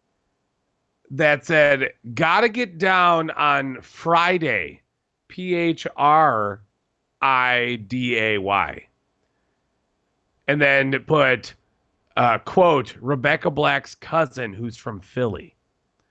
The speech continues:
So, so already a super dated, cringy,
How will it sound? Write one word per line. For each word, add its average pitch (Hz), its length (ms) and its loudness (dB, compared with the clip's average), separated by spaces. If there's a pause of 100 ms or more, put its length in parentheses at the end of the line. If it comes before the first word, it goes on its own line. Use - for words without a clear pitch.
(880)
So, - 200 -20 (120)
so 170 180 0 (180)
already 165 800 2 (600)
a 139 120 -4
super 202 680 -2
dated, 127 760 -4 (540)
cringy, 135 1000 -2